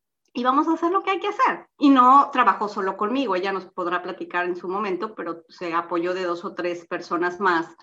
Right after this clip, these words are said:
eh, alguien de, de medicina ayurvédica y, y por ahí dos personas más a nivel espiritual,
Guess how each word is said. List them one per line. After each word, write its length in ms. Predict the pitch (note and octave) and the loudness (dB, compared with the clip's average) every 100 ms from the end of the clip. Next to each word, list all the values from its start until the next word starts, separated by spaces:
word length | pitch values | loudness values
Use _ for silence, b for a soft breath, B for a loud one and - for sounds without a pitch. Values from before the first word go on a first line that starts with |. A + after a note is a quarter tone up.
| b b b b - | b b b b -12
eh, 360 | F3+ F3 E3+ E3+ | -8 -4 -2 -2
alguien 320 | F3 F3 E3+ | -2 -2 -2
de, 260 | E3 E3 E3 | -4 -8 -10
de 160 | E3 | -6
medicina 400 | E3+ E3+ F3 F#3 | -4 -4 -4 -6
ayurvédica 840 | F3+ F#3 E3+ G#3 G3 G3 F#3+ G3 F#3+ | -6 -6 -4 -2 -2 0 4 4 4
y, 340 | F#3+ F3 F3 E3+ | -6 -8 -8 -10
y 80 | - | -8
por 180 | E3+ | -4
ahí 160 | F3 F3 | 0 -2
dos 180 | E3+ E3+ | -2 -6
personas 440 | F#3 E3+ F3+ F3+ | -10 -6 -4 -2
más 240 | F3+ F3 F3+ | -2 -2 -2
a 40 | |
nivel 440 | F3 E3+ E3 E3 - | 0 0 -2 -6 -10
espiritual, 720 | F3 G#3 G#3+ A3 F#3+ A3+ | -14 -10 -6 0 0 0